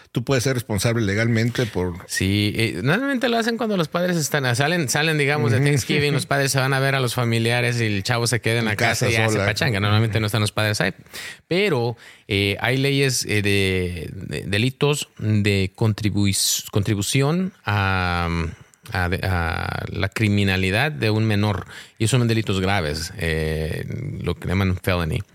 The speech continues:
Speaker 1: Ujú.
Speaker 2: Entonces, el, el ayudarle, el proveerle, el echarle, este, ganas, eh,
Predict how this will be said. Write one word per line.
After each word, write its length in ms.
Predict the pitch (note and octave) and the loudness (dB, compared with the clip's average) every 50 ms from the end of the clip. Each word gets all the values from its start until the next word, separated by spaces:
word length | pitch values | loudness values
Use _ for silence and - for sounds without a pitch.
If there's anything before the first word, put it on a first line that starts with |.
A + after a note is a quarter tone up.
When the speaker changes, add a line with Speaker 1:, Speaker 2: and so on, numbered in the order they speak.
| _ - - | _ -6 -2
Speaker 1:
Ujú. 260 | - F#2 F2+ E2+ - F2 | 0 2 2 2 2 2
Speaker 2:
Entonces, 460 | A2 G#2 G2 F#2 F#2 G2+ F#2+ G2+ - | 2 2 2 2 2 0 -2 -2 -2
el, 380 | G2 G2+ G2 G2 G2 G2 G2 G2 - - - - - _ - | -2 0 2 2 2 0 0 -2 -6 -18 -20 -20 -18 _ -4
el 160 | A2 G#2+ G#2 | -2 0 2
ayudarle, 880 | G2+ G2+ G#2+ G#2 G#2+ A2+ B2 C3+ C3+ B2+ C3+ C3 C3+ C3 C3+ C3+ B2 A#2+ A2+ - _ _ _ _ _ | 2 2 2 2 0 0 0 0 0 -2 -2 0 0 2 2 0 0 -4 -8 -12 _ _ _ _ _
el 300 | - G2+ G2 F#2+ F#2 F#2 | -2 0 2 2 2 0
proveerle, 1200 | - - G#2 G2+ F#2+ F#2+ G2 G#2+ B2 B2+ B2+ A#2+ A#2+ A#2+ A#2+ A#2+ A#2+ A#2 A#2 A#2 A2+ A2 A2 - _ _ | 0 -2 0 0 2 2 2 2 2 2 2 2 2 2 2 2 2 2 0 0 -2 -6 -8 -10 _ _
el 420 | - G2 G2 G2 F#2+ F#2+ F#2+ F#2+ F#2+ | -4 0 2 2 2 2 2 2 2
echarle, 1500 | F#2+ F#2 - - G#2+ G#2+ A2+ A2+ A2+ A2+ A2+ A2+ A2 G#2+ G#2 G#2 G#2 G2 G2 G2 G2 F#2+ - - - - F#2 F2+ F#2+ F#2+ | 0 0 0 0 0 0 0 0 0 0 2 2 2 2 2 2 2 2 2 2 2 0 -2 -4 -8 -8 -6 -4 -2 -2
este, 600 | F#2+ - - - G2 F#2 F2+ F2 F2 E2+ E2+ F2 F#2 | -2 -4 -2 0 0 2 2 2 2 2 0 0 0
ganas, 480 | G#2+ G#2+ A2 A2+ A#2 A2 A2+ G#2 F#2 | 0 0 0 0 0 -2 -2 -2 0
eh, 240 | A2 G2+ G2 F#2+ F2+ | 0 0 0 0 0